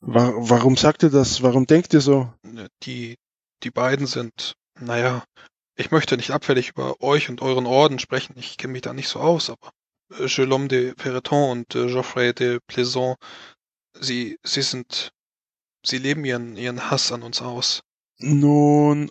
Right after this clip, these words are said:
Speaker 1: wie, wie äußert sich, äh, das? Was, was tun sie euch denn an?
Speaker 2: Ihr, ihr seht doch meine Wange.
Speaker 1: Nun, ja, ha-, f-,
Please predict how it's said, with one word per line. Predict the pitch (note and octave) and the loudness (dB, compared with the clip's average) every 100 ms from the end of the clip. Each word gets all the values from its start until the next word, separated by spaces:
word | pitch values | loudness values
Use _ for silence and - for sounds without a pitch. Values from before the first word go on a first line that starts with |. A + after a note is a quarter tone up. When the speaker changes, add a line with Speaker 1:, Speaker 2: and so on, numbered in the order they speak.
| - | -4
Speaker 1:
wie, | D3 C3+ D3 D#3 C#3 | -2 2 4 4 4
wie | D#3 | 4
äußert | C3+ C#3+ E3 - | 4 4 4 4
sich, | F#3+ - - - - | 2 2 0 0 2
äh, | E3+ E3+ E3 | 4 6 4
das? | E3+ G3+ - D#3 | 4 4 4 4
Was, | D3+ - D#3+ | 4 4 4
was | D3+ - - - | 4 4 0 0
tun | G#3 A#3 | 4 6
sie | G3+ F3 | 6 6
euch | D#3 | 4
denn | - D#3 | 2 2
an? | F3+ G#3 C#3+ - _ _ | 2 2 -4 -12 _ _
Speaker 2:
Ihr, | - C#3 - | -6 -6 -6
ihr | - D3 | -8 -4
seht | D#3+ F3 | -2 -2
doch | D3 | -2
meine | C#3+ C3 B2+ | -2 -4 -2
Wange. | D#3+ F3+ C#3 _ _ - | -2 -2 -10 _ _ -2
Speaker 1:
Nun, | C#3+ D#3 D#3 D#3 - | 2 4 2 0 -4
ja, | - E3 | 0 4
ha-, | E3+ C#3+ C3+ G2 B2+ B2 F#2 A2+ | 4 4 2 -2 -2 -2 -2 -4
f-, | A2 | -4